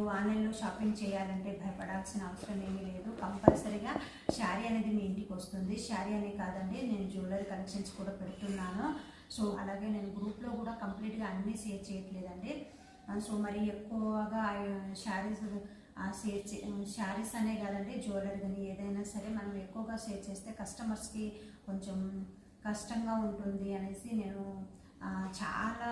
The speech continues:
వరకు శారీ కలెక్షన్స్ అయితే నేను గ్రూప్లో కూడా సెండ్ చేయట్లేదు. So హా-, ఒక ఫిఫ్టీ పర్సెంట్ వరకు మాత్రం గ్రూప్లో సెండ్ చేస్తున్నాను.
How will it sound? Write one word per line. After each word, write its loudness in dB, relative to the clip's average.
వరకు 0
శారీ 0
కలెక్షన్స్ -2
అయితే -2
నేను 0
గ్రూప్లో 0
కూడా 0
సెండ్ -2
చేయట్లేదు. -2
So -4
హా-, 0
ఒక -2
ఫిఫ్టీ -2
పర్సెంట్ -2
వరకు 0
మాత్రం -2
గ్రూప్లో 0
సెండ్ -2
చేస్తున్నాను. -2